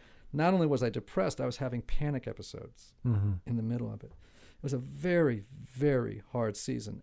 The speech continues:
Speaker 1: And it was also in a time when we didn't have the kind of pharmaceutical knowledge or options that we have today, right?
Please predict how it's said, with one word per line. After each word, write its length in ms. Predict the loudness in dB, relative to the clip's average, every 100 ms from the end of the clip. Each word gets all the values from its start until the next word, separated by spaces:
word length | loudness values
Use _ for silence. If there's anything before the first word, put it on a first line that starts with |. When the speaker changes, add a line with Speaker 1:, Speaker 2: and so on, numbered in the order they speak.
| -2
Speaker 1:
And 100 | -2
it 60 |
was 120 | 0
also 280 | 2 2 2
in 80 | 0
a 40 |
time 380 | 0 -2 0 0
when 100 | 2
we 80 | 0
didn't 220 | 0 0 0
have 160 | -2
the 80 | -4
kind 340 | -6 -4 -4
of 100 | -4 -6
pharmaceutical 1000 | -6 -2 -2 -2 -2 -2 -4 -4 -6 -10 _ -4
knowledge 720 | 0 2 2 2 2 0 -2
or 340 | 0 0 -2 -8 _ _ _ _ -4
options 460 | -2 -2 -4 -6 -6
that 100 | -6
we 80 | -6
have 160 | -8
today, 220 | -8 -8 -6
right? 280 | -4 -4